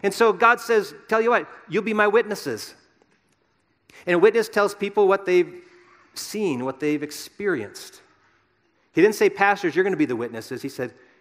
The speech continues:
"You'll be wit-, my witnesses." You are a witness. I'm a witness. Do you know what happens when the whole church owns that responsibility to be a witness? The ripples keep going out. I mean, there are people that you know that you should be inviting to church.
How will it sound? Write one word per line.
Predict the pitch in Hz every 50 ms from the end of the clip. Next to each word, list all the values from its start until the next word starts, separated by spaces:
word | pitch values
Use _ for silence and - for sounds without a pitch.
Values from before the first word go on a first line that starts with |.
| _ _ _
"You'll | 123 143 170 151
be | 127 113
wit-, | 101 107 107 -
my | 113 104
witnesses." | 95 101 - - 101 95 - - 107 101 - - _ _ _ _ _ _ _ _ _ _ _ _ _ _ _ _ _ _ _ _ _ _ _ _
You | 143 135 170 160
are | 135 117 107
a | 101
witness. | 104 104 - - 107 - - - - - _ _ _ _ _ _ -
I'm | 131 139 143
a | 117
witness. | 101 101 101 104 110 101 - - - - - _ _ _ _ _ _ _ _ _ _ _ _ _ _
Do | - 139
you |
know | 175
what | 170
happens | 151 160 151 156 - 170 170 160 - -
when | 135 143 135 131 131 127
the | 120 120
whole | - - 143 139
church | - - 151 147 143 - - -
owns | - 127 127 131 135 139 -
that | - 131 120
responsibility | 127 120 - - - 120 123 120 - 113 110 117 120 120 113
to | 104
be | 98 113 110
a | 107
witness? | 104 110 117 113 127 135 139 135 - - - _ _ _ _ _ _ _ _ _ _ -
The | 104
ripples | 95 98 107 113 110 - 120 117 113 -
keep | _ - 113 107 _
going | - 113 110 107 104 101
out. | 101 98 98 - _ - _ _ _ _ 208 - - - - - - -
I |
mean, | 120 120
there | 123 160 208
are | 214
people | - - 220 214 - 196 175
that | 156 147 127
you | 147 151
know | 143 143 147 165 170 156 135 120
that | 117 - 160
you | 139 160
should | - - 170
be | 190
inviting | 170 131 120 131 131 143 143
to | 139 131
church. | - - - 214 185 - - - -